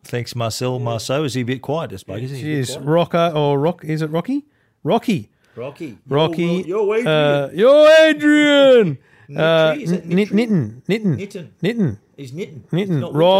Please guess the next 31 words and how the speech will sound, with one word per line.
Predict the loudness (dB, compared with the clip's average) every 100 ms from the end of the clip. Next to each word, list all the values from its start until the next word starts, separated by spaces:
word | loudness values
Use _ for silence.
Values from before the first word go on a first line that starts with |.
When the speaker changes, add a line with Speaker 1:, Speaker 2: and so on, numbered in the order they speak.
| 0
Speaker 1:
winter, |
it's | -4
summer. | -12 -14
It's | -16 -8
not |
Speaker 2:
Which | -8 -2
Speaker 1:
winter. | 0
Speaker 2:
Rob's | 0 0
that? | 0 -2 -2
Oh, | -4 -4
it's | -2
Rob | -4 -2
Rigby. | -4 -4 -6
Good | -4 -2
man. | 0 0 -2
Speaker 1:
Rob | -4
Rigby, | -12 -12
yep. | -12 -14 _
Speaker 2:
Gary | 2 4 4 2 0
from, | -4 -4 -2 0
Speaker 1:
Jazz. | 2 2 2 0
Speaker 2:
uh, |
from | -4 -8
Canberra. | -2 0 0 0 0
Speaker 1:
Some | 0 -4
of |
your | -8
best | -10 0
Speaker 2:
Boom | 2 2 0
Speaker 1:
friends. | -2 -2
Speaker 2:
chakalaka. | -2 -2 -4